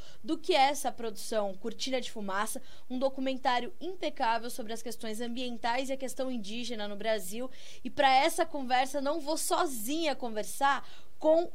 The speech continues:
o Lucas Ferrugem, que é diretor desse documentário. Pra isso, chamei meu parceiro, Erickson Cunha,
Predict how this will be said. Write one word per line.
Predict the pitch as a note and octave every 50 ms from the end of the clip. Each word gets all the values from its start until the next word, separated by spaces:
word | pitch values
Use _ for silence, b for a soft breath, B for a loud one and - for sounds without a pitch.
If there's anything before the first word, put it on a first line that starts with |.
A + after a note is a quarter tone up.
| - -
o | D#4 D#4+ E4+ F4 - -
Lucas | D4+ C#4 C4+ C#4 D#4 F4+ F4+ F#4 F4+ E4+ -
Ferrugem, | - D4 C#4 B3 C4 C4+ C#4+ C#4 D4 C#4+
que | C4+ -
é | D4+
diretor | C#4 B3 D4 D4+ D4+ D4+ - - C#4 D4+ D4+ B3+
desse | B3+ C4 C4 -
documentário. | - A#3+ A3+ - A#3+ A#3 A#3 A3+ A3+ - G3+ F#3+ F3+ F3+ F3+ B B B B B
Pra | - - B3 B3+
isso, | C4+ C#4+ - - -
chamei | - C#4 B3 B3 B3
meu | B3 B3+ B3
parceiro, | B3 A#3+ A3+ G#3+ - - A#3+ A#3+ B3+ C4 B3+
Erickson | B3 B3 B3 A#3+ - - - A3 G#3 G3
Cunha, | - - G#3+ A3 B3 C4+ C#4 C4+